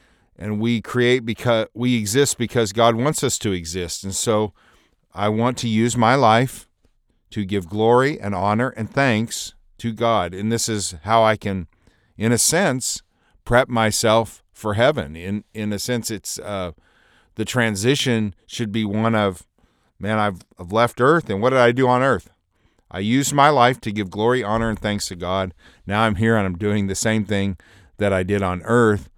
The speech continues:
Let's make the transition, I guess, in some way, a little smoother. And I think it's a better way to live.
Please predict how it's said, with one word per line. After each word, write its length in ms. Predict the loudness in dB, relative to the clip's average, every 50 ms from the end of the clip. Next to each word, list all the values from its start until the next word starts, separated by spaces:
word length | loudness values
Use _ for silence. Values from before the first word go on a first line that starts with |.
| _ _ _ _ _ _ _ _ _ _ _ _ _ _ _ _ -8
Let's 200 | -6 -4 0 2
make 180 | 2 2 2
the 100 | 2 -2
transition, 640 | 0 2 2 2 2 2 2 2 2 2 2 0 0
I 120 | 0 0
guess, 260 | 0 0 0 0 0 -2
in 100 | -2 -2
some 300 | 0 0 0 0 0 0
way, 360 | 0 0 0 -2 -4 -6 -10 _ _ _ _ _ _ -12
a 80 | -6 -4
little 240 | -2 0 0 -2 -2
smoother. 600 | -4 -2 0 2 2 2 2 0 -2 -4 -6 -10 -14 _ _ _ _ _ _ _ _ _ -10
And 140 | -4 0 2
I 80 | 2 4
think 160 | 4 2 2
it's 120 | 2 0
a 60 | 0 2
better 280 | 4 4 6 6 4
way 180 | 4 4 2 2
to 100 | 2 0
live. 360 | 2 2 2 2 0 -2 -8